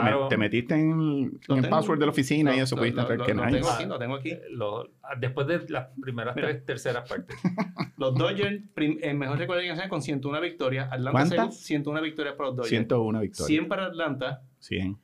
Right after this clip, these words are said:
Speaker 3: Eh, Milwaukee con noventa y cinco,
Speaker 1: Ujú.
Speaker 3: lo cual, entonces los Wildcats son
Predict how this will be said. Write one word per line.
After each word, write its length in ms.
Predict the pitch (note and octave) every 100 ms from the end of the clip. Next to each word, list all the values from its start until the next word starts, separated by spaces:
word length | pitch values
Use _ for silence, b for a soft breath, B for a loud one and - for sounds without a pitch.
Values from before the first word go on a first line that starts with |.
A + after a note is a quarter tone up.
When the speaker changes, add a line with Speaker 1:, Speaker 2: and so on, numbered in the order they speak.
| _ -
Speaker 3:
Eh, 380 | D3 C#3+ C#3+ D3+
Milwaukee 340 | C#3+ C#3 D3+
con 140 | F#3
noventa 300 | F3 E3+ E3+
y 40 | D#3
cinco, 600 | F#3+ D#3+ C3 B2 C3 -
Speaker 1:
Ujú. 300 | A2 A2 A2+
Speaker 3:
lo 140 | C#3+ C3+
cual, 320 | C3+ C3 C3
entonces 300 | D3 C3+ D#3
los 80 | E3+
Wildcats 360 | E3 F3 F3+ D#3
son 340 | G3 G3+ G3+